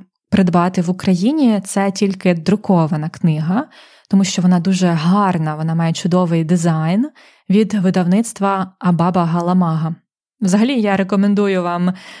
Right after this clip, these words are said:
всі книги цього видавництва. У нас зараз, е, вдома є, мабуть, всі їхні книжки для маленьких дітей, але також у них є чудова серія книг про поезію.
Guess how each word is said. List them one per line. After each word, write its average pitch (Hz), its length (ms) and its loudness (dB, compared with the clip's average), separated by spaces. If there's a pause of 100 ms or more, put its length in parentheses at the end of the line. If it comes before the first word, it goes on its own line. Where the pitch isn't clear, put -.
(140)
всі 190 420 -2
книги 180 500 2
цього 175 440 -2
видавництва. 208 960 -2
У 190 60 4
нас 214 360 0
зараз, 190 680 -2
е, 185 180 2
вдома 196 440 0
є, 190 340 -4
мабуть, 190 560 -2
всі 170 680 -2
їхні 180 580 0
книжки 180 760 -2
для 175 520 -2 (160)
маленьких 190 540 2
дітей, 180 560 -2 (720)
але 214 300 2
також 233 400 -2
у 202 40 2
них 208 220 2
є 196 100 0
чудова 190 500 0
серія 185 520 -2
книг 180 340 0
про 170 280 -2
поезію. 170 640 -2